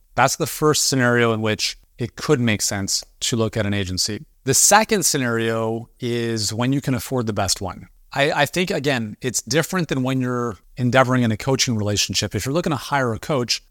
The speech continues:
yeah, don't get the cheapest one because generally they're not that good,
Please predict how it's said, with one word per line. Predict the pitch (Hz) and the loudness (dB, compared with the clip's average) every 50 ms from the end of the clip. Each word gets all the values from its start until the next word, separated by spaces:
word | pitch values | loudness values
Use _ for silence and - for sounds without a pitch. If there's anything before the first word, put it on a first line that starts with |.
| _ _ - | _ _ -10
yeah, | 135 131 202 208 147 127 | -4 2 4 4 4 4
don't | - - 165 196 185 | 2 0 0 0 2
get | - 202 139 | 2 0 0
the | 151 - | 2 2
cheapest | - - 147 127 123 117 - - | 2 2 0 0 0 0 0 0
one | 113 117 127 | 0 0 0
because | 135 135 - 165 151 123 | 0 0 0 -2 -2 -2
generally | 110 110 131 139 156 156 151 | -2 0 0 0 0 0 0
they're | 147 143 | 0 0
not | 143 139 139 | -2 -2 -4
that | 143 147 135 | -4 -4 0
good, | 120 156 185 135 180 - | 2 2 2 2 0 -4